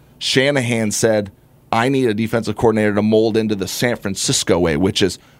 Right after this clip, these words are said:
play coverage with the back seven and that really good defensive line, get after the quarterback.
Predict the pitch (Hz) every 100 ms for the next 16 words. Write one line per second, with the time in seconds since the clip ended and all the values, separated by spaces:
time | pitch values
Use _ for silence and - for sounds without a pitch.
0 | - - 120 120 127 123 135 123 131 127
1 | 135 - - 107 104 95 104 90 92 113
2 | 120 113 120 107 117 123 117 110 107 104
3 | 95 95 98 - _ _ 98 113 110 113
4 | 120 - 104 - 135 120 92 73